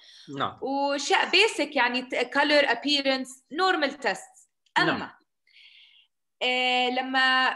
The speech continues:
Speaker 2: let's say خلصنا مرحلة الإنتاج، آه، رحنا لمرحلة، بعدين إحنا بالتوثيق، آه، نظافة الأوضة، الماكينة ش-، آه، الماكينة نظيفة، آه، من-، منشوف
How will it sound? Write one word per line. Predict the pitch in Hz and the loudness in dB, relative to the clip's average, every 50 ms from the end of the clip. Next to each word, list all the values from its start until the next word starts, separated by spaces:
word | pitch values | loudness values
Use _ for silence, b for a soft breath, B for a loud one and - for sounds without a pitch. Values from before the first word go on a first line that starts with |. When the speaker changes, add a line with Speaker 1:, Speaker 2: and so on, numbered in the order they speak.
| - - - | -4 -4 0
Speaker 2:
let's | 277 320 311 - - | 0 0 0 0 -4
say | 302 | -4
خلصنا | 285 - 269 277 285 320 320 - 320 | -2 -2 -2 0 0 0 0 0 -2
مرحلة | 285 277 269 262 - 277 277 277 - | 0 0 0 0 0 -2 -4 -2 -4
الإنتاج، | 269 - - 240 240 240 - 254 226 226 233 302 427 370 - - - - _ _ _ _ _ - | -4 -2 -2 -4 -4 -2 2 4 6 6 6 4 2 -2 -6 -8 -12 -14 _ _ _ _ _ -4
آه، | 220 233 226 226 233 233 | 0 2 2 2 2 2
رحنا | 277 277 269 247 254 | 0 0 0 -2 -2
لمرحلة، | 240 233 233 233 240 - 269 269 269 - - | 0 2 0 0 0 0 -4 -4 -4 -6 -4
بعدين | - 220 226 214 277 311 311 - | -2 -2 -2 0 0 0 0 0
إحنا | - 294 - 294 262 | -2 -4 -4 -4 -4
بالتوثيق، | - 247 254 - - 247 247 240 - - 320 320 285 156 - - - _ _ _ _ _ _ _ _ - | -4 -4 -6 -4 -2 -2 -2 -2 -2 0 0 0 0 -2 -6 -16 -20 _ _ _ _ _ _ _ _ -8
آه، | 208 226 226 226 226 220 226 - - _ - | -4 -2 0 0 0 -2 -4 -8 -20 _ -6
نظافة | 226 233 233 247 262 269 262 - 254 | -6 0 4 4 4 4 2 0 -2
الأوضة، | 233 - - 254 262 254 247 254 262 262 254 - - - - - | 0 2 2 2 2 4 4 2 2 2 0 -6 -16 -20 -16 -14
الماكينة | 214 214 233 240 240 240 254 262 233 | -8 -2 -2 -2 -2 0 -4 -6 -6
ش-، | 226 - 254 | -6 -8 -6
آه، | - - 220 214 | -4 -4 -4 -4
الماكينة | 208 214 233 247 247 247 254 226 220 | -2 0 0 0 0 -2 -4 -6 -6
نظيفة، | 208 214 202 277 294 285 285 294 262 | -6 -6 -6 -6 -6 -6 -2 0 2
آه، | 269 262 240 - - 233 220 | 2 2 2 0 -2 -2 -4
من-، | 214 220 226 233 269 277 269 247 | -4 -4 -4 -4 -4 -4 -4 -6
منشوف | 247 254 247 247 - 311 311 294 | -6 -6 -6 -4 -4 -4 -4 -4